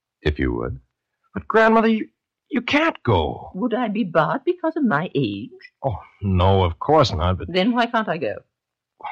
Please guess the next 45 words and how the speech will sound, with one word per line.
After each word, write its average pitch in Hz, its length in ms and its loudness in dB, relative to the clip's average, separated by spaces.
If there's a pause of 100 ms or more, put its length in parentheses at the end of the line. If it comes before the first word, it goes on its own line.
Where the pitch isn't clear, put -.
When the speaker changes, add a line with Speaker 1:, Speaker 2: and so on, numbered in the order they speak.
(180)
Speaker 2:
Well, 135 420 4
I, 82 140 2 (720)
I 95 140 2
guess 82 220 0
there's 80 120 -4
no 98 140 2
reason, 143 520 4
but 123 140 -2 (1160)
you'd 139 160 -2
have 151 160 4
to 147 80 4
leave 170 220 6
the 202 80 4
house. - 540 -2 (280)
Speaker 3:
I 151 40 -12
didn't 294 300 -8
expect 233 440 -6
to 175 60 -4
carry 208 380 0
it 165 100 0
along 170 320 2
like 160 200 0
a 165 40 -6
turtle 196 440 -2
with 143 120 -8
his 139 160 -4
shell. - 580 -4 (280)
Speaker 2:
Oh, 120 60 2 (160)
of - 180 -16
course 107 380 2
not. 95 320 4
Speaker 3:
There's 190 160 -8
a 180 140 0
very 440 280 2
good 403 200 0
reason 233 420 -2
I 160 140 -2
want 156 260 -4
to 165 80 -20
come 247 200 0
along. 165 400 -2 (640)
Isn't 165 240 -6
that 190 180 -4
right, 196 280 -2
Daniel? 277 320 0